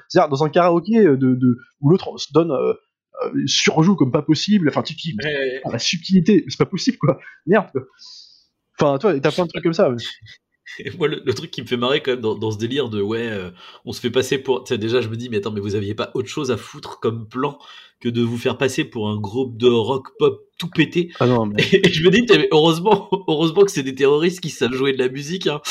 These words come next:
Speaker 2: <laughs>
Speaker 1: Non, mais
Speaker 2: Sinon,
Speaker 1: déjà,
Speaker 2: ça
Speaker 1: ouais.
Speaker 2: tiendrait pas, tu vois, genre.
Speaker 1: Non, puis, euh, c'est surtout le prétexte de, de faire habiller, euh, Will, <laughs> de faire habiller
Speaker 2: Mais
Speaker 1: Tommy Jones
Speaker 2: oui.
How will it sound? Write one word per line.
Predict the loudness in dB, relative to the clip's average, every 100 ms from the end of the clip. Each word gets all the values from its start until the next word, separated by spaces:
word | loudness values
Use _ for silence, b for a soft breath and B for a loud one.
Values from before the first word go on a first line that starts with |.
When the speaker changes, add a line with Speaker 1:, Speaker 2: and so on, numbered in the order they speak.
| -2
Speaker 2:
<laughs> | -2
Speaker 1:
Non, | 4 6
mais | 8
Speaker 2:
Sinon, | 6 4 4
Speaker 1:
déjà, | 6 4
Speaker 2:
ça |
Speaker 1:
ouais. | 2
Speaker 2:
tiendrait | -2 0 0 0 -4 -2
pas, | 0
tu | 0 0
vois, | 0 0
genre. | -2 -2 -4 -6 B B -10 _ 0
Speaker 1:
Non, | 0
puis, | 0 -2
euh, | -2 -2 -2 0 2 2
c'est | 2 0
surtout | 2 0
le |
prétexte | 2 2 2 0 0
de, | 0 2
de | 0
faire | 2 0
habiller, | 0 0 2
euh, | 2 0 -4
Will, | -8 -4
<laughs> | 0 0 -2 _ _
de | -2
faire | 2 2
habiller | 2 0 2
Speaker 2:
Mais | 6
Speaker 1:
Tommy | 6
Jones | 4
Speaker 2:
oui. | 0 -4